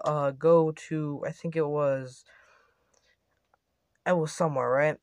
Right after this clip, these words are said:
He decided he wanted to go somewhere else other than the place where I told him to go, 'cause I was going Pleasant Park. Your captain told me something about portals and time travel. I didn't understand a thing. Sounds like most people.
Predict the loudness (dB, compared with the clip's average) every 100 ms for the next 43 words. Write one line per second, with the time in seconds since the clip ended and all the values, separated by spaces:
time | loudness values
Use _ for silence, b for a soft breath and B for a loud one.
0 | -8 -4 -4 0 2 2 2 2 2 4
1 | 2 2 2 2 2 2 0 0 4 4
2 | 4 -2 0 0 0 -2 -4 -6 -2 -2
3 | -2 -6 -4 -4 -6 -6 -4 -4 -6 -8
4 | -8 -12 -12 -10 -12 _ B B _ -6
5 | -6 -4 -6 -4 -2 -2 -4 -6 -4 -2
6 | -2 -4 -4 -4 -4 -6 -10 -8 -8 -10
7 | -14 -16 _ _ _ _ b b b b
8 | -8 -2 -2 -2 -4 -6 -8 -10 -8 -8
9 | -10 -12 -12 -12 -14 -20 _ _ _ _
10 | _ _ _ _ _ _ _ _ _ _
11 | _ _ _ _ _ _ _ _ _ _
12 | _ _ _ _ B B B B B B
13 | B -16 -14 -12 -10 -10 -10 -14 -14 -16